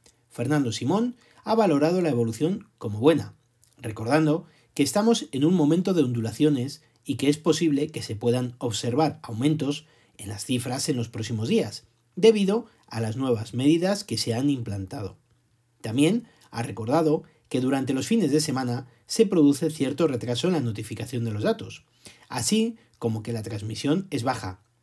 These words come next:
y que los nuevos contagios no se están produciendo en ámbitos domiciliarios y sociales, sino en los ámbitos sanitarios y sociosanitarios, aunque el riesgo de rebrotes sigue siendo importante. Fernando Simón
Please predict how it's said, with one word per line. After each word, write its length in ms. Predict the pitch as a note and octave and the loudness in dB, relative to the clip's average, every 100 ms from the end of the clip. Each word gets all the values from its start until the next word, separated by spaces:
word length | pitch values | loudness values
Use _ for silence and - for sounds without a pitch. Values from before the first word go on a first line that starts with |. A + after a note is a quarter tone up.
| - | -4
y 120 | A3+ | -2
que 160 | G3 A#2+ | 0 -2
los 180 | A2 | 0
nuevos 220 | D3 D#3+ D#3+ | 0 0 0
contagios 600 | F3 F#3 - D3+ D#3 - _ _ - | -2 -2 0 0 0 -4 _ _ -2
no 120 | G#3 | -2
se 100 | G#3+ | 0
están 200 | A3 G#3+ | 0 0
produciendo 580 | G#3 F3+ C#3 E3 F3+ F#3+ | 4 2 2 0 0 0
en 200 | D3+ B2+ | -2 0
ámbitos 500 | C#3+ E3 E3 F3+ D#3 | 0 0 0 -2 2
domiciliarios 1080 | D3 F3 F3+ - A#2+ F3+ G#3 G#2+ F#2 - _ | 2 2 0 -2 -2 0 0 -2 -8 -16 _
y 140 | - G2+ | -14 -12
sociales, 600 | F#2+ - G#3+ E3+ - - _ _ _ | -8 0 0 0 -4 -16 _ _ _
sino 340 | - A3+ A#3+ A#3 | -2 2 6 6
en 100 | F3 | 4
los 200 | C#3 G3+ | 0 0
ámbitos 500 | G3 D#3 F3 E3+ - | -2 0 -2 -4 -8
sanitarios 760 | - G#2+ G#2 A2 F#3+ F#3 F#3+ - | -8 -6 -2 0 0 0 -4 -6
y 140 | G#3 | -4
sociosanitarios, 1120 | F#3+ G3+ G3 F#3+ F#3+ F#3 D#3 F#3+ B2 G2 - _ _ _ - | -2 -2 -2 -2 0 -2 0 -2 -2 -6 -14 _ _ _ -10
aunque 240 | A2 A2+ | -8 -4
el 60 | A2+ | 2
riesgo 480 | D3 A#2 G2+ G2 _ _ _ | 2 2 -2 -12 _ _ _
de 140 | - A2 | -10 -6
rebrotes 640 | A2 F3 A#3 C4+ B3 - _ _ _ | 0 2 4 2 -2 -6 _ _ _
sigue 300 | - E3+ B2+ | -2 0 0
siendo 420 | B2 E3 F#3 F#3+ | 2 2 2 -2
importante. 680 | C3+ A2+ A2 A2 G#2+ G2 - _ _ _ _ _ _ _ _ _ - - | -4 -6 -6 -8 -8 -8 -12 _ _ _ _ _ _ _ _ _ -14 -6
Fernando 340 | E3 F#3 A#3 | -2 2 2
Simón 380 | G#3 E3+ F3+ G#3 | 2 0 0 -2